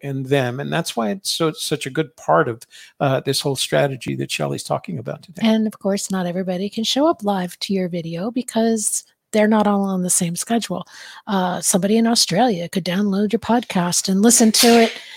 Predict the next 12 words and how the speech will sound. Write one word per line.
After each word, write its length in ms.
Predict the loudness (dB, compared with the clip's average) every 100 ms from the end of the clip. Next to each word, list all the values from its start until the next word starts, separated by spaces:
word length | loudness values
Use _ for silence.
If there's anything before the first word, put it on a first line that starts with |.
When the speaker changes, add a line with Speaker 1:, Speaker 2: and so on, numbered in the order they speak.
| -20 _ _
Speaker 2:
the 160 | 0 2
next 240 | 2 0
day, 600 | 2 4 4 0 -6 -10 _ _ _ _ _ -2
while, 760 | 0 2 2 2 0 -2 -8 -14 -16 -14 -12
you 180 | -8 -6
know, 220 | -6 -8
you're 200 | -8 -4
doing 220 | -2 0
something 240 | 2 4
else, 300 | 4 2 -2 -8
you're 160 | -4 -2
sleeping, 480 | 4 6 6 0